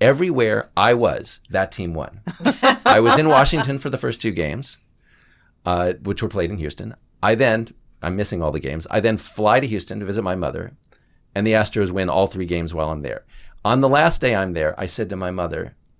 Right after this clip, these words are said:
and I was joking about this on Twitter, that I better not go back to Washington. I said, "You know, if I go home, if I go back, uh, the Nats will win the last two, so maybe I should stay." At which point my mother says, "No, she wants the Nationals to win."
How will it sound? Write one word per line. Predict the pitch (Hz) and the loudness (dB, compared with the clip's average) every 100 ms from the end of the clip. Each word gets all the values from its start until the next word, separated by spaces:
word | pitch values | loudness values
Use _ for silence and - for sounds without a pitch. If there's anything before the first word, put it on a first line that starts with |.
| _ _ _ _ | _ _ _ _
and | 95 | -2
I | 104 | 0
was | 101 | 2
joking | 135 120 107 | 2 2 0
about | 85 78 | -2 -2
this | 78 73 | -4 -6
on | 78 | -8
Twitter, | 76 90 73 | -4 -2 -2
that | 69 71 | -2 -2
I | |
better | 78 78 | -2 -4
not | 73 73 | -6 -8
go | 69 | -8
back | 67 73 | -8 -8
to | 76 | -6
Washington. | 71 - 82 92 - _ - - _ - | -6 -8 -16 -18 -20 _ -20 -20 _ -10
I | - | -4
said, | 113 95 | -2 -2
"You | 117 | 0
know, | 110 104 107 | 0 0 0
if | 110 | -2
I | 113 | 2
go | 139 | 2
home, | 131 170 123 87 104 | 2 -2 -2 -4 -8
if | - | -2
I | 101 | 2
go | 120 | 4
back, | 117 127 69 - - _ _ _ _ _ - | 4 2 0 -6 -14 _ _ _ _ _ -2
uh, | 90 82 - | -2 -2 -8
the | 95 92 98 | -16 -4 0
Nats | 104 107 107 | 2 0 0
will | 101 | -2
win | 98 | -2
the | 98 | -2
last | 95 87 - | -2 -4 -4
two, | 120 64 - | -4 -4 -6
so | - - 95 | -12 -2 0
maybe | 98 92 95 | 0 0 0
I | 80 | 0
should | - | -4
stay." | - - 87 - - _ _ _ _ | -10 -8 -8 -8 -14 _ _ _ _
At | 107 | -2
which | 139 147 | -2 0
point | 147 123 | -2 -2
my | 107 | -2
mother | 110 131 131 | 2 2 2
says, | 104 98 90 | -2 -2 -2
"No, | 104 113 95 | 0 2 0
she | - 131 | -2 -2
wants | 131 113 | -2 -4
the | 107 | -2
Nationals | 110 165 - 82 - | -2 -2 -6 -12 -10
to | 87 | -10
win." | 69 - | -10 -16